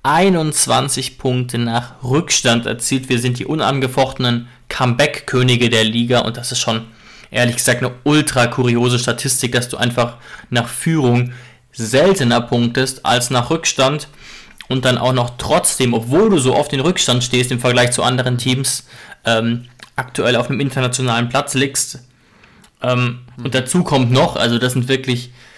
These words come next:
Speaker 1: wahnsinnige Statistiken, dass wir, ähm,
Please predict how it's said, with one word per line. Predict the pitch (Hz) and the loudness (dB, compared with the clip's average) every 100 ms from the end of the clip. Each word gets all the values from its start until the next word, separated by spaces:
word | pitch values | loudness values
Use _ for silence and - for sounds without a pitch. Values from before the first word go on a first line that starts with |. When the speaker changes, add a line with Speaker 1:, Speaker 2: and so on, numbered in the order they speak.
| - - - _ - | -20 -20 -20 _ -14
Speaker 1:
wahnsinnige | 127 123 131 165 139 127 123 123 | -8 2 4 4 4 2 2 2
Statistiken, | - 123 123 127 - 131 123 127 | 0 -2 0 -2 0 -2 -4 0
dass | 123 120 | 0 0
wir, | 127 123 123 123 120 | 0 2 4 2 2
ähm, | 120 120 123 | 0 0 -4